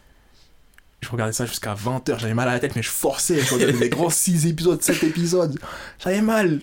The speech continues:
Speaker 1: mais je continuais, c'était lourd.
Speaker 2: Moi, je me souviens que c'était en quatrième, parce que, euh, j'étais déjà dans Naruto.
Speaker 1: Ouais.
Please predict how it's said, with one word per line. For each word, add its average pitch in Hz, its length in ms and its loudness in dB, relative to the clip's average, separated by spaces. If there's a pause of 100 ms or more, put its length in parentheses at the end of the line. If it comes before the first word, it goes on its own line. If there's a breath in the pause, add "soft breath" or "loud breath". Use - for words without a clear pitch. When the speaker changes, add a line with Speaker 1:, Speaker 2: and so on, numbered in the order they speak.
(140)
Speaker 1:
mais 180 140 2
je 170 40 -2
continuais, 202 580 2
c'était 185 340 0
lourd. 302 580 0 (220)
Speaker 2:
Moi, 131 180 2
je 104 100 0
me 101 100 2
souviens 139 180 0
que - 60 -10
c'était - 120 -4
en 98 100 0
quatrième, 127 680 -2
parce - 340 -4
que, - 140 -4
euh, 95 320 0 (840 loud breath)
j'étais 101 300 0
déjà 120 440 0
dans 95 140 0
Naruto. 87 420 -2 (240)
Speaker 1:
Ouais. 120 200 -2